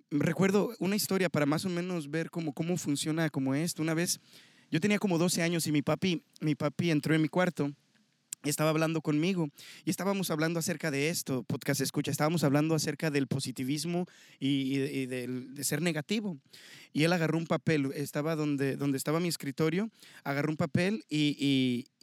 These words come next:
y le puso un punto rojo a un papel blanco. Mira, mi hermana va llegando.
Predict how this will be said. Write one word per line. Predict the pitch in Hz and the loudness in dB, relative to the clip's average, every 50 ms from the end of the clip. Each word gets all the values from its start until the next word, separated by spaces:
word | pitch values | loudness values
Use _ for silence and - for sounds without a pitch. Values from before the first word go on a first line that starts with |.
| - - | -4 0
y | 139 139 135 131 131 | 2 2 4 4 4
le | 131 131 131 | 2 2 0
puso | - _ - 160 - - | -2 _ -2 0 0 2
un | 180 170 160 | 0 0 0
punto | - - 175 180 165 - 180 | 0 0 0 0 2 0 0
rojo | 165 147 156 160 156 - 143 | 2 4 2 2 2 2 0
a | 127 | 0
un | 135 139 143 | 0 0 0
papel | - 151 139 - - 151 143 | 0 -2 0 0 0 0 2
blanco. | 135 139 143 147 147 - - 127 - - - - - - _ _ _ _ _ _ _ - | 2 2 2 2 0 -2 -4 -6 -6 -8 -14 -20 -20 -20 _ _ _ _ _ _ _ 0
Mira, | - 220 247 | 2 4 6
mi | 233 214 | 6 6
hermana | 180 175 196 208 214 | 6 6 6 6 6
va | 214 220 | 6 6
llegando. | 214 208 214 214 220 190 147 | 6 4 4 2 2 2 0